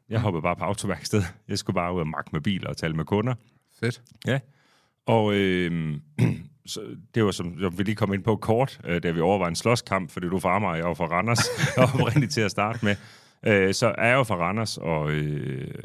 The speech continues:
Speaker 1: og, og, og det gik sådan lidt af sporet for mig. Øh, Randers og halvfemserne var,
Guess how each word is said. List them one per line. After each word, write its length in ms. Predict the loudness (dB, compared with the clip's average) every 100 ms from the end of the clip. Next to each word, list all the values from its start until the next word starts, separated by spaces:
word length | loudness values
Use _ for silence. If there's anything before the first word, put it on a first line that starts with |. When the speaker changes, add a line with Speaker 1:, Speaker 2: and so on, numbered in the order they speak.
| -18 _
Speaker 1:
og, 240 | -4 -2
og, 180 | -6 -8
og 140 | -8 -8
det 80 | -6
gik 120 | -4
sådan 120 | -2
lidt 120 | -2
af 60 | -2
sporet 320 | -2 -4 -4 -10 -6
for 140 | -2
mig. 140 | -2 -2 -10 _ -4
Øh, 460 | 0 0 -2 -6 -8 -4
Randers 300 | -2 -2 -4
og 220 | -4 -6
halvfemserne 640 | -4 -2 -2 -2 -4 -4 -6
var, 280 | -6 -8 -10